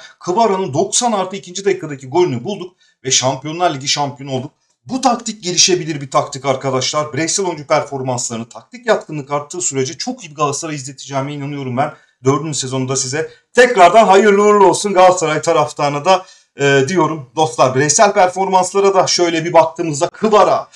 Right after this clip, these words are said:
doksan artı ikide gol attı ve maçı kazandırdı. Sekiz nokta altı ile maçın adamı. Gallagher yedi üç, Orkun yedi üç ve genç oyuncu Murray Campbell yedi. Ernst de yedi buçuklu oynadı. Bugün Yamal'dan, e, Neymar'dan,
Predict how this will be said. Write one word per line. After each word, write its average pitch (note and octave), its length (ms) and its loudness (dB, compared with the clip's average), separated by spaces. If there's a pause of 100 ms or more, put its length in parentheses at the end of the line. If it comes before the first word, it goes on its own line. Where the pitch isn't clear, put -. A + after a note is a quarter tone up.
(180)
doksan G#3 420 4
artı E3 300 0
ikide D#3 320 -8
gol D#3 280 0
attı D#3+ 340 4
ve D#3+ 60 -2
maçı D3+ 280 -4
kazandırdı. C3+ 500 -2
Sekiz E3+ 420 -4
nokta E3+ 300 -2
altı D3 180 -2
ile C3+ 100 -4
maçın B2+ 300 -4
adamı. G2+ 300 -10 (300)
Gallagher G#3 360 0
yedi G3+ 240 -2
üç, G#3 240 -10
Orkun G3 380 -2
yedi A3 220 -4
üç G3+ 200 -4
ve C#3+ 60 -4
genç A#3+ 360 -2
oyuncu F#3+ 240 -6
Murray G3+ 280 0
Campbell G#3+ 380 -2
yedi. E3 360 -6 (200)
Ernst A#3 380 4
de G#3+ 40 -2
yedi E3+ 300 -6
buçuklu D3+ 400 -8
oynadı. C3+ 380 -2 (240)
Bugün B3 300 -2 (100)
Yamal'dan, G#3+ 680 4
e, D3+ 260 -4
Neymar'dan, E3+ 640 0